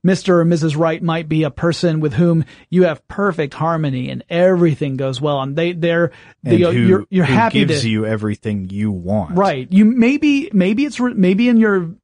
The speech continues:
Speaker 1: uh, fantasy, it's also reciprocal, where you are both catering to each other's desires and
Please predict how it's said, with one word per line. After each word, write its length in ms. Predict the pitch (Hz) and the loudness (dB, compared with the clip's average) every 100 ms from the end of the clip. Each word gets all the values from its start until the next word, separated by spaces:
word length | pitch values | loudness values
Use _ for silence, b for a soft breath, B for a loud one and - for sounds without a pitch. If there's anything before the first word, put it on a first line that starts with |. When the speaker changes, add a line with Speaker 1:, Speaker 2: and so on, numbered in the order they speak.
| - | -8
Speaker 1:
uh, 320 | 151 143 139 | -6 -4 -6
fantasy, 400 | 165 175 180 202 | -4 -2 -2 -2
it's 100 | 147 | -2
also 240 | 143 156 | -4 -4
reciprocal, 720 | 151 127 143 - 160 185 202 - | -4 -6 -8 -6 -2 -2 -4 -4
where 240 | 156 147 | -2 -2
you 300 | 147 160 165 | -2 0 0
are 100 | 151 | 0
both 320 | 139 151 156 - | -2 -2 -2 -4
catering 460 | 156 156 170 170 | -6 -2 -2 -2
to 140 | - 151 | -2 -4
each 180 | 131 - | -4 -6
other's 600 | 170 151 160 160 156 - B B B | -6 -2 0 0 -2 -10 B B B
desires 840 | 160 143 135 147 156 160 160 160 143 | -6 -4 -4 -2 -2 0 0 -2 -4
and 200 | 135 | -6